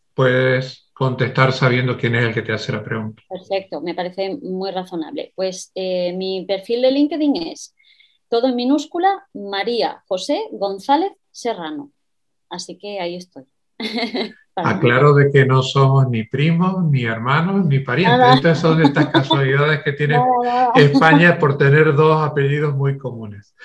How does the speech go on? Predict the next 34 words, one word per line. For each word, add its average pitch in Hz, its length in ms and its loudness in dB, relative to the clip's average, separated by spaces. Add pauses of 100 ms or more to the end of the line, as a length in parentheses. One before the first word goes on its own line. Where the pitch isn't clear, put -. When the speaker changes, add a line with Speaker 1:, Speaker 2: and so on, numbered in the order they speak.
Speaker 2:
Es 285 180 2
que 330 160 4
González 302 840 4
es 269 60 2
muy, 277 220 4
muy 277 340 4
común. 277 400 4
<laughs> - 560 0
Speaker 1:
Así 143 400 0
es. 117 560 0
Eh, 127 720 6
Paloma, 135 580 2 (120)
nos 131 260 -2
tenemos 139 320 4
que 143 100 0
despedir. 139 800 2 (160)
Cierra 139 580 4
tú, 165 420 2
despide 135 420 4
a 139 80 2
tu 143 80 2
invitada 135 760 0
y 143 140 -4
te 123 120 -4
felicito 127 640 -4
por 131 140 2
la 123 120 -2
calidad 117 380 -2
de 117 60 -2
la 113 80 -4
gente 120 300 -6
que 120 60 -4
estás 110 200 -8
trayendo. 101 320 -10